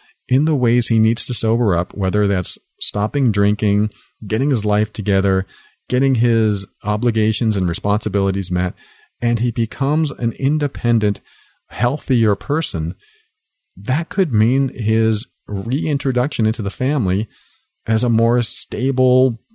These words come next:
person. There's no other w-, way to say it, I guess. At least a more acceptable, uh, maybe we can learn to love him in a different way. I have let him go in my life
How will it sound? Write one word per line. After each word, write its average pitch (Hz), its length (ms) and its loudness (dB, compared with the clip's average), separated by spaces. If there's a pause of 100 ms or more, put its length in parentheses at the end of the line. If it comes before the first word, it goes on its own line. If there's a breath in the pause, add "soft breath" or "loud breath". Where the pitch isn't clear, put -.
(120)
person. 82 640 -4 (200)
There's 101 220 -8
no 117 160 0
other 107 100 2
w-, 104 220 -2
way 113 140 0
to 95 80 0
say 143 220 -4
it, 110 80 -2
I 85 100 -2
guess. 87 240 -2 (400 loud breath)
At 113 160 0
least 147 280 0
a 107 80 -2
more 113 580 0 (440)
acceptable, 143 1000 -4 (360 soft breath)
uh, 87 200 -6
maybe 113 260 0
we 123 180 0
can 101 420 -2
learn 117 240 -4
to 104 100 -6
love 101 300 -2
him 117 100 0
in 104 80 0
a 90 60 -4
different 113 440 -6
way. 113 480 -4 (600 soft breath)
I 123 160 -6
have 147 140 -4
let 135 120 2
him 135 80 2
go 123 180 2
in 120 60 0
my 117 160 0
life 120 400 0